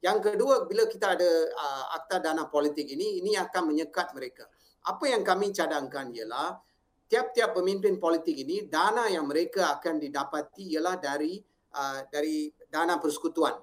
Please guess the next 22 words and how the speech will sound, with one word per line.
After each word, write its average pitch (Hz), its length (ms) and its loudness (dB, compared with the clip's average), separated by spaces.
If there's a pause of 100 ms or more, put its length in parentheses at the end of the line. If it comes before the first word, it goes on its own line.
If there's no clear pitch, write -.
(120)
Maksudnya 196 480 2
mengikut, 190 520 4 (360)
uh, 131 480 -4
kawasan, 180 480 4 (240)
uh, 123 400 -8 (320)
mereka 160 320 6
yang 156 160 4
bertanding 151 560 4
itu, 180 240 2
mengikut, 151 480 2
uh, 123 400 -8 (240)
mungkin 147 320 2
mengikut, 151 480 2
uh, 123 320 -8
undi 165 320 0
yang 143 160 2
mereka 147 320 0
memperolehi 143 640 2
pada 131 240 -4
pilihan 143 320 -2
raya 143 240 2
yang 131 100 -6